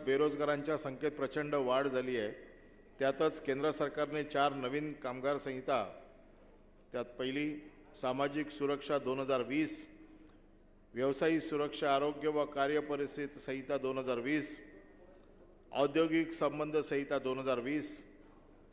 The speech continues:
वेतन दोन हजार एकोणीस संहिता दोन हजार वीसमध्ये पारित करून कामगारांच्या आयुष्यावर कुऱ्हाड चालवली आहे. सबब ही प्रतिनिधी सभा असा ठराव करते की, केंद्र सरकारने वर नमूद केलेल्या संहिता,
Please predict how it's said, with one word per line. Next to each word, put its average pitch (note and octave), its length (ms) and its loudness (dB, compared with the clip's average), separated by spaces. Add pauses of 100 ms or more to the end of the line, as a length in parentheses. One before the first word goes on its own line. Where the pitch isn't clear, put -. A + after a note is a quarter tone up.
(140)
वेतन D3+ 420 2
दोन D3 220 4
हजार D3 220 4
एकोणीस D#3 520 0
संहिता B2 460 -2 (680)
दोन D3+ 180 4
हजार D3+ 240 4
वीसमध्ये D3+ 520 2
पारित D3 460 0
करून B2 260 0 (500)
कामगारांच्या D3+ 680 2
आयुष्यावर D3 580 2
कुऱ्हाड C3+ 460 2
चालवली A#2+ 460 -2
आहे. G2 240 -2 (880)
सबब D#3+ 520 4
ही D3+ 60 2
प्रतिनिधी D3 520 0
सभा C#3+ 280 0
असा C#3+ 180 0
ठराव C3+ 320 0
करते C3 320 -2
की, A2 220 -6 (600)
केंद्र D#3+ 320 4
सरकारने D3+ 560 0
वर D3 240 2
नमूद C#3+ 380 -2
केलेल्या D3 320 2
संहिता, C3+ 600 0